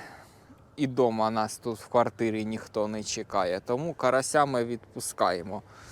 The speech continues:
Але перший карась єсть. І це радісно. Продовжуємо. Я навіть засумував, а то кожен день, кожен день ці воблери, силікон, воблери, силікон, спінінг.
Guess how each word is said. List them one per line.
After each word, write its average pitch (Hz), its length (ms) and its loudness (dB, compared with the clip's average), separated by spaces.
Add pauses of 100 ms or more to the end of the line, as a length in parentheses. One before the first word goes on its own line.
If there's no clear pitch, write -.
(360)
Але 117 280 4
перший 131 480 4
карась 135 560 4
єсть. - 420 2 (1600)
І 120 100 -4
це 117 300 0 (160)
радісно. 120 800 2 (680)
Продовжуємо. 113 1120 4 (1120)
Я 135 200 6
навіть 135 340 4
засумував, 139 760 4
а 113 60 4
то - 140 4
кожен 147 480 4
день, 131 340 4
кожен 143 360 6
день 127 220 6
ці - 200 2
воблери, 135 640 6
силікон, 135 580 6
воблери, 127 560 6
силікон, 123 600 4
спінінг. 110 680 -2